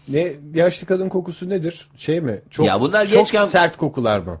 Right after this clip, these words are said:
Speaker 2: Yok, bunlar gençken kullanmaya başlıyorlar. Tabii onlarla beraber yaşlanıyor ya o koku. Yani yaşlanıyor dediğim, modası geçiyor. Gençler artık kokuları,
Speaker 1: Niye
Speaker 2: kokuları
Speaker 1: canım?
Speaker 2: kullanmıyorlar.
Speaker 1: Şimdi benim bile bildiğim, öyle parfüm dünyasındaki gelişmeleri takip etmiyorum ama bazı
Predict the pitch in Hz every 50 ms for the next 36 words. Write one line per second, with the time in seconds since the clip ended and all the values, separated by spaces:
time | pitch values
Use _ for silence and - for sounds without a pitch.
0 | - 117 110 - - - 123 156 214 226 156 135 127 165 190 185 - 143 135 135
1 | - 143 131 135 135 135 143 160 156 131 101 92 - - 101 101 101 123 160 -
2 | - _ _ _ - 143 151 147 151 160 160 185 185 175 156 139 131 131 131 135
3 | 143 175 185 160 135 131 127 - - 156 151 147 180 202 151 107 95 92 - -
4 | 104 98 - - - _ _ _ _ - - 90 92 95 98 107 - - - 123
5 | 127 147 143 117 117 113 113 151 262 208 - - _ _ - - 185 165 151 147
6 | 151 156 139 107 98 - 85 80 82 - - - 120 113 110 - - 120 117 107
7 | 104 - - 120 - - 117 117 123 127 127 - 101 123 117 117 120 123 127 120
8 | 110 - 135 147 147 151 139 117 104 104 123 151 254 - - - 95 120 127 139
9 | 147 143 131 123 113 113 98 90 113 107 101 95 110 127 143 135 110 110 107 104
10 | 107 101 - - 110 107 104 - - 117 107 95 107 110 110 107 104 101 - 110
11 | 107 104 101 - 104 98 107 107 98 95 - - 104 104 104 90 - 107 104 101
12 | - 113 104 - - 107 117 147 160 131 107 95 92 110 123 117 117 107 117 123